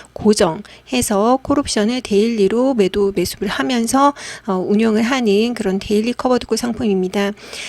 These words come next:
이미 기존에 미국 에스앤피 오백 데일리 커버드 콜 상품들이 좀 있기 때문에 그 상품들과 뒤에서 좀, 조금 간략하게 비교를 해드릴 예정이고요.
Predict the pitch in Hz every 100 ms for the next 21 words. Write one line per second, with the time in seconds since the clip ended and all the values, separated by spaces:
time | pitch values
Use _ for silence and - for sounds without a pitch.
0 | - 240 294 302 208 302 302 233 240 190
1 | 185 214 208 180 247 240 - 196 196 240
2 | - 208 202 233 190 - 302 311 302 277
3 | 285 - 277 220 202 208 180 - - 269
4 | 240 202 247 226 - - - - 214 214
5 | 277 285 294 220 190 202 202 196 214 208
6 | _ - 269 247 269 247 190 196 202 208
7 | - 196 208 226 220 226 277 262 254 170
8 | 170 208 190 214 254 220